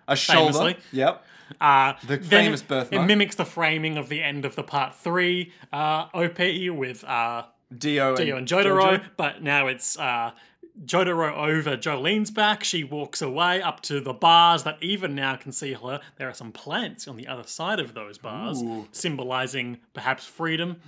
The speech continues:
Speaker 2: Uh,
Speaker 1: Or just nature in general.
Speaker 2: and she grasps the bars and looks,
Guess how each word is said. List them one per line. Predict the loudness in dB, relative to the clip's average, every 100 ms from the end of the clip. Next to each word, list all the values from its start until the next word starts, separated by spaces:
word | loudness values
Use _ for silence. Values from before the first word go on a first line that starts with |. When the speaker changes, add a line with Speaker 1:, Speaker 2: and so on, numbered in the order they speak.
| -20 _ _
Speaker 2:
Uh, | -8 -6 -6 -4
Speaker 1:
Or | -4
just | -4 -6 -8 _
nature | -12 -10 -8 -8 -8
in | -8
general. | -6 -4 -2 -4 -4
Speaker 2:
and | -6
she | -6 -6
grasps | 0 2 2 0 -6
the | -6
bars | -2 -2 0 -2 -6
and | -8
looks, | -4 -4 -4